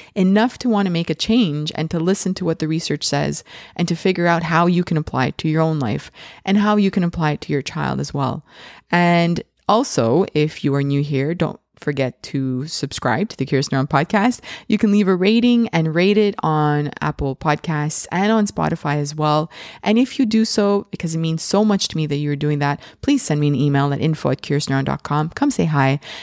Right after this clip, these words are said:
and I will send you a free P D F that's ten dollars on our academy. It's about men-, melt-, it's called Meltdown Mountain, and it's about emotion regulation skills for kids. It's a P D F that will help you learn how to speak to your child about emotions, how to model it,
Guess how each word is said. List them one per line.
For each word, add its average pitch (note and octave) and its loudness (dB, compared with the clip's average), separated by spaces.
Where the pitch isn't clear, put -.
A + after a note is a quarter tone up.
and F3+ 0
I F3+ 4
will F#3 2
send E3+ 0
you F3 2
a E3+ 0
free F3+ 0
P - -2
D D#3 0
F C3 -4
that's - -6
ten G3+ -2
dollars D#3 2
on C#3+ -2
our C#3 -2
academy. C#3+ -2
It's - -2
about G3+ 2
men-, F#3 0
melt-, F3+ 2
it's - -4
called B3 2
Meltdown D#3 2
Mountain, C#3+ -2
and D3 -2
it's D3+ -6
about D#3+ 2
emotion D#3+ 2
regulation C#3+ 0
skills C3+ -4
for - -6
kids. F#3 -2
It's - 0
a D3 0
P - -6
D D3+ 2
F D3 0
that D3 0
will C#3 0
help - -2
you D#3+ 2
learn C#3+ 0
how D#3 -2
to G#3 2
speak G#3+ -4
to A3+ 0
your G#3 2
child F#3+ 0
about F#3 0
emotions, E3 -4
how B2 -4
to D3 -4
model C#3+ 0
it, C#3 -2